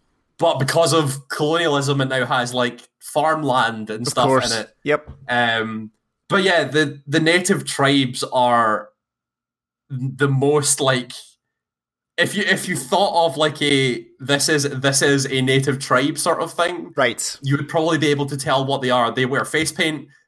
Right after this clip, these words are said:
Speaker 1: They wear,
Speaker 2: Oh, they're going
Speaker 1: like,
Speaker 2: full on, like, native
Speaker 1: like, yeah,
Speaker 2: stereotype.
Speaker 1: they, they wear
Speaker 2: Okay.
Speaker 1: face paint. They wear, like, bone clothing. They have, like,
Speaker 2: Oh.
Speaker 1: twigs in their head. Like, it is
Speaker 2: Huh.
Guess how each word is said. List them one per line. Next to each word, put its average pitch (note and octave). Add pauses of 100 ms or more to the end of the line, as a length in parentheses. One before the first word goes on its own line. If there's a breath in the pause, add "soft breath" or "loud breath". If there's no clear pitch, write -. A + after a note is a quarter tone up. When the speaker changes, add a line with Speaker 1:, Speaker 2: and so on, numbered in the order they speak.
(100)
Speaker 1:
They B2
wear, A#2+
Speaker 2:
Oh, D#3+
they're E3
going D#3
Speaker 1:
like, G#2+
Speaker 2:
full D#3
on, C#3+
like, B2+
native C3
Speaker 1:
like, G3+
yeah, D#3
Speaker 2:
stereotype. C#3
Speaker 1:
they, E3+
they -
wear D3+
Speaker 2:
Okay. B2+
Speaker 1:
face B2
paint. F#3+
They D#3
wear, C#3+
like, A#2+
bone D#3 (140)
clothing. F3
They C3
have, B2+
like, B2+
Speaker 2:
Oh. B2+
Speaker 1:
twigs D#3
in E3
their D3+
head. D3
Like, A#2+
it C3+
is A#2+
Speaker 2:
Huh. B2+